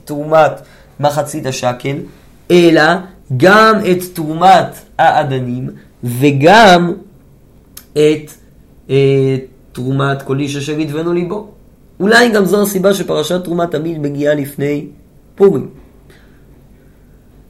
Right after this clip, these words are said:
בכל מקרה, הציץ אליעזר בחלק י"ג סימן ע"ב נשאל, מה קורה עם אדם שלא יכול להביא שלוש חצאי שקלים, או מחצית השקל, כי יש לו רק מטבעות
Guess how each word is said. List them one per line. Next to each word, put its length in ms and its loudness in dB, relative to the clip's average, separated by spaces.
בכל 300 4
מקרה, 380 4
הציץ 320 0
אליעזר 440 4
בחלק 360 0
י"ג 340 -2
סימן 320 -2
ע"ב 360 -2
נשאל, 480 -2
מה 280 -2
קורה 280 0
עם 140 -4
אדם 220 0
שלא 200 -2
יכול 240 0
להביא 500 -2
שלוש 360 -4
חצאי 320 -4
שקלים, 340 -6
או 60 -2
מחצית 400 -6
השקל, 420 -8
כי 140 -8
יש 200 -4
לו 80 -6
רק 180 -4
מטבעות 560 -2